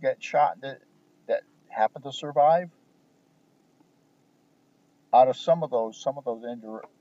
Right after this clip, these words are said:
uh, injuries are gonna be life-changing, whether psychologically or physically. Okay?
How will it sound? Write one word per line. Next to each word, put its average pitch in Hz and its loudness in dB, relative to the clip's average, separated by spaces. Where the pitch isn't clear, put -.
uh, 87 -4
injuries 113 -12
are 101 -12
gonna 101 -8
be 95 -14
life-changing, 117 -2
whether - -16
psychologically 101 -4
or 104 -16
physically. 123 -16
Okay? - -6